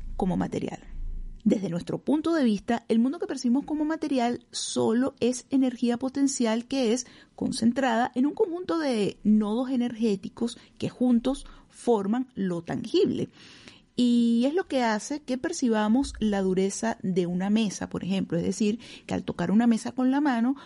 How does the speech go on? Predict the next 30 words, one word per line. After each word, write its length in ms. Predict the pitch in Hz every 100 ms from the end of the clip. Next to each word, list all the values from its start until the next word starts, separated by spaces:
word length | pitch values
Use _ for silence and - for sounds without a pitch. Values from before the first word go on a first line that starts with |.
| -
no 180 | - 214
podamos 440 | 226 233 226 247 277
atravesarla. 680 | 247 220 196 220 185 - -
Estas, 440 | 175 - 233 - -
eh, 300 | 202 196 185
son, 240 | - 202
digamos, 340 | 226 233 247 254
las 220 | 202 202
normas 680 | 214 247 208 190 208 233 - - -
o 100 | -
los 180 | 190 220
acuerdos 640 | 285 285 247 208 208 269 - - - -
para 240 | 202 190
percibir 540 | 190 - 175 196 - -
esta 280 | 254 - 262
realidad 480 | 277 339 277 320 - -
que 100 | 349
decidimos 480 | 302 233 202 202 233
experimentar. 760 | 240 - 175 160 - 294 - - - - - - - -
Y 540 | 233 220 220 214 208 208
también 360 | 226 220 254
aplica 380 | 440 494 523 -
para 180 | 233 214
el 80 | 208
mundo 400 | 214 214 220 269
que 100 | 247
se 120 | 190
percibe 360 | 190 - 202
como 160 | 214 262
material 560 | 247 240 240 226 240